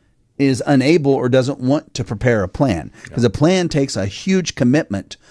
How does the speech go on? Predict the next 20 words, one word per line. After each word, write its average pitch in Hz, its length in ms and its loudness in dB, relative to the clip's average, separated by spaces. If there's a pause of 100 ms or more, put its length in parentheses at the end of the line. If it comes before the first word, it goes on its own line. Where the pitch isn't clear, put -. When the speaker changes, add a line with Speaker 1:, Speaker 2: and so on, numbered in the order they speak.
(140)
Speaker 1:
from 143 180 2
an 131 80 4
advisor. 113 640 0
It - 80 -14
takes 147 280 -2
us 175 260 -2 (300)
four, 151 240 2
five, 143 280 0
six - 280 -6
meetings 135 460 2
to - 80 -8
meet 135 180 2
with 123 120 -8
a 117 40 -6
client 147 380 -4
to - 80 -10
create - 360 -4 (180)
an 131 140 2
actual 143 280 0
plan, 131 240 0